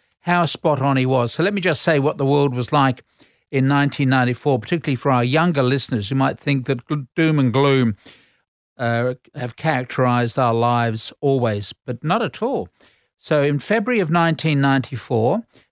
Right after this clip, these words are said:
there was really a belief that we were heading into a new golden era. So the Cold War, which had been the central defining event,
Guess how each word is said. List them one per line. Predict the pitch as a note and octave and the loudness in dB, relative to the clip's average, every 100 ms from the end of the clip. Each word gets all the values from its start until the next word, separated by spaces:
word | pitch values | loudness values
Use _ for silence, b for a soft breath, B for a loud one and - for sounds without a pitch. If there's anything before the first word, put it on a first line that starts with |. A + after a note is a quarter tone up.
| - | -4
there | C#3 | 0
was | C#3 A3 F#3+ D3+ | 2 0 0 0
really | D3+ D#3 D#3 | 2 2 0
a | |
belief | B2 C#3+ A#2 B2+ F3 - | 0 0 2 0 -2 -4
that | C#3 B2 | -4 -2
we | C3+ | 0
were | C3+ | 2
heading | B2+ D3 D#3+ | 2 2 2
into | C3 C3 B2 C3+ B2 A#2+ b b b - | 2 2 0 0 0 -2 b b b -4
a | C#3 | 0
new | C3 C3 C3 B2+ | 2 4 4 2
golden | A2+ C#3 B2+ B2+ A#2 A#2 | 2 2 4 2 0 -2
era. | D#3 C3 A#2 F#2+ G2+ _ _ _ _ | 0 2 2 -2 -8 _ _ _ _
So | - - C3+ B2+ | -4 0 2 0
the | - C#3 | -4 -8
Cold | - G3 A#3 E3+ | 0 2 2 0
War, | A#2+ G#2 B2 A3+ | 0 0 2 0
which | F3+ - | -2 -4
had | B2+ | -2
been | C3 | 0
the | B2+ | 0
central | - D#3 D3+ D3 | 0 0 0 -2
defining | A#2+ B2 D3 C3+ C3 B2 | -2 -2 2 2 4 2
event, | A#2 A2 D3 F#3+ | 2 2 0 -2